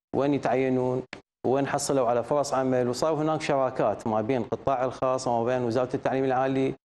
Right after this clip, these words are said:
والجامعات. قلت لك يعني إنه، آه، نحاول إحنا نلقي فرص للتأهيل،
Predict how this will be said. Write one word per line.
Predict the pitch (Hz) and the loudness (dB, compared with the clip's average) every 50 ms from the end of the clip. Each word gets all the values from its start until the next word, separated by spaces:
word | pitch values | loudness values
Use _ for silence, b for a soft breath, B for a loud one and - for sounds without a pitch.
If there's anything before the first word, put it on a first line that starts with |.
| _ _ _ _ _ _ _ - | _ _ _ _ _ _ _ -2
والجامعات. | 131 143 143 - 151 139 117 131 151 143 139 135 120 120 127 131 135 131 - - - - _ _ _ _ _ _ _ _ - 135 - | 0 0 2 0 0 -2 0 0 0 0 0 0 0 0 0 0 -2 -2 -6 -12 -16 -18 _ _ _ _ _ _ _ _ -6 -2 -2
قلت | 160 151 139 | 0 2 2
لك | 139 - - | 0 0 0
يعني | 139 120 131 135 131 | 0 0 0 0 0
إنه، | 143 143 147 147 - | 0 0 0 -2 -2
آه، | - - - - - - - - - | -4 -4 -4 -6 -6 -6 -8 -8 -10
نحاول | - - - 156 160 151 143 143 139 | -6 -2 0 2 2 2 2 0 0
إحنا | 139 - 143 139 127 127 127 | -2 0 0 0 2 2 2
نلقي | 139 156 147 127 131 131 123 120 117 117 - _ - | 2 0 0 2 2 2 2 2 0 -2 -4 _ -2
فرص | 165 151 139 135 131 - - - _ - - - - _ - | 0 0 0 0 -2 -4 -8 -12 _ -16 -16 -16 -12 _ -2
للتأهيل، | 147 143 - - 147 147 143 143 143 143 143 143 139 147 | -2 0 0 0 0 2 2 4 4 4 4 2 2 -2